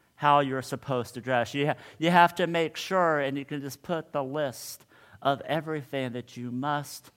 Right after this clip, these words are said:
do to keep the proper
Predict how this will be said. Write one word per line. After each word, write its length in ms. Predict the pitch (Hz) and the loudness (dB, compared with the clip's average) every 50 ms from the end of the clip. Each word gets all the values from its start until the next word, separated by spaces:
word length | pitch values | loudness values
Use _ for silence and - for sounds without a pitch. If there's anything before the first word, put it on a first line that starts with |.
| _ _ _ _ _ _ _ _ 117 | _ _ _ _ _ _ _ _ -10
do 580 | 127 139 139 135 127 123 117 110 107 104 101 95 - | -8 -6 -6 -4 -4 -6 -6 -6 -8 -8 -10 -12 -12
to 140 | - 110 107 _ _ | -12 -14 -14 _ _
keep 640 | - - - - 165 165 156 143 104 - _ _ - - _ _ _ _ _ _ _ _ _ _ _ _ _ _ - | -20 -20 -16 -12 -10 -10 -8 -10 -10 -12 _ _ -20 -20 _ _ _ _ _ _ _ _ _ _ _ _ _ _ -12
the 140 | 117 117 | -12 -12
proper 960 | 110 - - - - 156 147 143 139 - - 113 107 101 95 90 90 92 95 | -12 -14 -16 -12 -8 -6 -6 -6 -6 -8 -12 -12 -10 -10 -10 -10 -12 -16 -18